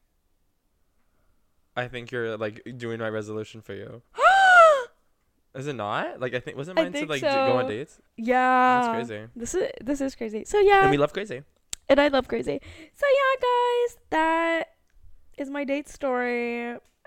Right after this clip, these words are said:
Speaker 2: I'm, like, kinda happy. I'm
Speaker 1: Yeah.
Speaker 2: giggly.
Speaker 1: We'll see where this goes, 'cause if it, I mean, 'cause you've talked about men on here before.
Speaker 2: Yeah, but all of those,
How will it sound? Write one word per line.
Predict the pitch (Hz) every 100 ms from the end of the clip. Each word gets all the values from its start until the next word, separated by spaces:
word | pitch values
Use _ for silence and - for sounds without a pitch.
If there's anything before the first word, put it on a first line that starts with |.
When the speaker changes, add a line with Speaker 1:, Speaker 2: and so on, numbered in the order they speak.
| 254
Speaker 2:
I'm, | 254 277
like, | 302 - _
kinda | - 269 262 254 254 247
happy. | 254 247 196 190
I'm | 226 262
Speaker 1:
Yeah. | 247 170
Speaker 2:
giggly. | 220 214 208 202 202 208
Speaker 1:
We'll | 131 139
see | 165
where | 170
this | 165 143
goes, | 135 170 208
'cause | - 139
if | 131 -
it, | - - -
I | 135 135
mean, | 131
'cause | 127 143
you've | 156
talked | 151
about | 123 110
men | 107
on | 101
here | 107
before. | 95 101 - 120 _ _ _ - _
Speaker 2:
Yeah, | 214 208 208 - - _
but | 269 -
all | 285 392
of | 381
those, | 247 247 254 294